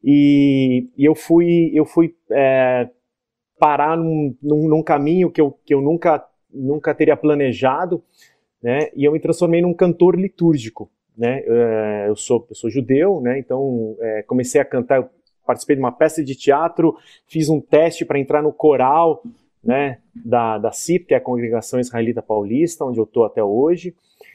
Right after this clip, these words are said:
E, e comecei cantando no coral, fui me envolvendo, isso foi fazendo sentido pra mim, e, e aí eu comecei a, a,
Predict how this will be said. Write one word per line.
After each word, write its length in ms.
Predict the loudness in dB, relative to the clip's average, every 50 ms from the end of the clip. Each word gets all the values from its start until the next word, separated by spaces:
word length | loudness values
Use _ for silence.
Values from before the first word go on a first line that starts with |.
| _ _ _ _ _ _
E, 600 | -4 -2 0 2 2 4 4 4 4 2 2 0 0
e 40 | -4
comecei 380 | -4 -4 -4 -4 0 0 0 0
cantando 380 | 0 -4 -2 0 0 0 0
no 100 | -2 0
coral, 540 | 0 0 2 2 2 2 2 0 -2 -2 -4
fui 200 | -4 -4 -4 -2
me 100 | -2 -2
envolvendo, 680 | -2 0 0 0 0 0 0 0 0 0 0 0 0 -2
isso 120 | -4 -2
foi 100 | -2 -2
fazendo 280 | 0 0 -2 -2 -2 -6
sentido 420 | -6 -6 -6 -6 -4 -4 -4 -2 -2
pra 160 | -2 -2 -2
mim, 460 | 0 0 0 2 2 0 0 -2 -4 -8 _ _ _ _ _ _ _ _ _ _ _
e, 920 | -4 0 0 2 2 2 2 2 2 2 2 2 2 2 2 0 0 -2 -6 _ _
e 120 | 0 2 2
aí 180 | 2 2 2
eu 340 | 2 2 2 2 0 -2 -4 _ _ _ _ _ _
comecei 500 | -4 -2 -2 -2 -2 0 -2 0 2 2
a, 60 | 2 0
a, 920 | 0 -2 -2 -4 -4 -6 -6 -4 -4 -2 -2 -2 -4 -4 -4 -4 -6 -6